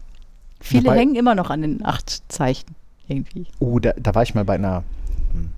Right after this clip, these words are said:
Speaker 2: da war ich mal bei einer Versicherung. Und ich glaub, das war, das ist ein schönes Beispiel, warum kurze Namensschematas auch schnell mal in die Hose gehen können.
Speaker 1: <laughs> Mhm.
Speaker 2: Ich war mal, ähm, das ist auch schon wieder viele, viele Jahre her, viel zu lange her, ähm, in der Servertruppe von einer Versicherung.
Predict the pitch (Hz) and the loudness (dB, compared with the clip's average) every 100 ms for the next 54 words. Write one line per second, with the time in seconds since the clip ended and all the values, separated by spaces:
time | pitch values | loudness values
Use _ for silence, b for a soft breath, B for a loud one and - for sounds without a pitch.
0 | - - - - 95 104 110 101 107 101 | -8 -10 -12 -4 -2 0 0 0 0 0
1 | 98 95 - 92 95 127 123 - - 120 | 0 -2 -2 -2 -2 -6 -10 -12 -2 0
2 | 113 - - 165 - 196 190 180 156 165 | 2 0 0 0 2 0 0 0 0 0
3 | - 117 110 120 117 - - - - - | -2 -2 0 -2 -4 -14 -20 -20 -16 -2
4 | 165 - 113 98 139 - - 135 135 127 | 0 2 2 2 2 2 0 2 2 2
5 | 117 127 - 127 - 139 123 110 104 160 | 2 0 -4 -6 -2 0 0 0 -2 -4
6 | 156 101 - 87 - 98 101 - - 185 | -4 -4 0 2 2 2 -4 -8 -2 2
7 | 185 170 147 156 143 - 120 117 - - | 2 2 2 2 0 0 2 2 -2 -8
8 | - - - - - - - - - 65 | -10 -8 -4 -4 -4 -6 -8 -10 -12 -10
9 | 69 101 - - - 78 92 101 127 B | -8 -6 -6 -10 -10 -8 -2 0 0 B
10 | B B B - 113 104 - 117 - 135 | B B B -2 0 0 0 -2 0 2
11 | 131 - - - 101 - 113 - - | 2 0 -2 -2 -2 -2 -6 -10 -14